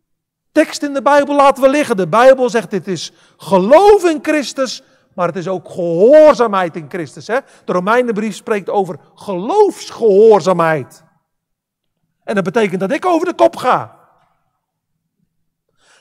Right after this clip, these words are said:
Dat betekent dat daar een strijd gaat komen in mijn hart.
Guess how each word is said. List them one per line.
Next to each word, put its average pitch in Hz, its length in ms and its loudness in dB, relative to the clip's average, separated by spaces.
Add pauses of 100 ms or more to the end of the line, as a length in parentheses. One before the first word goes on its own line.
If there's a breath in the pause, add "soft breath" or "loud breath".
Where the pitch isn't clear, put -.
Dat 190 80 -4
betekent 220 480 2
dat 214 180 2
daar 214 260 2
een 226 80 -4
strijd 330 600 2
gaat 254 380 0
komen 285 680 2
in 247 220 -8
mijn 214 240 -4
hart. 247 600 -4